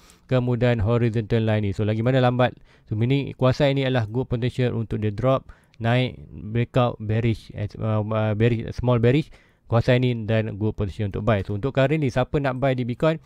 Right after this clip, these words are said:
adakah good position to buy, adakah di manakah good position to buy, nanti akan tunjukkan. So, whatever untuk sekarang ni, whatever price touch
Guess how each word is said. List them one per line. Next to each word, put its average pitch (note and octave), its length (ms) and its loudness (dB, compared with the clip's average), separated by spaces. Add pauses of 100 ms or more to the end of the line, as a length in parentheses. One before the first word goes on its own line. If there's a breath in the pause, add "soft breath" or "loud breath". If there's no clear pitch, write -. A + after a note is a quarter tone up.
(220 loud breath)
adakah B2 320 2
good C#3+ 160 0
position C3+ 400 0
to C3 80 -2
buy, C3 240 2
adakah A#2+ 240 -2
di A#2+ 160 0
manakah B2+ 320 0
good A#2 160 -4
position A2+ 240 -4
to A2+ 80 -4
buy, C#3 80 4
nanti A#2+ 240 -2
akan G#2+ 240 -4
tunjukkan. C#3+ 320 -2 (320 loud breath)
So, A2+ 160 -2
whatever C3+ 320 4
untuk C3+ 160 -2
sekarang D3+ 240 2
ni, - 80 2
whatever C3 320 2
price C#3 320 2
touch D3+ 240 2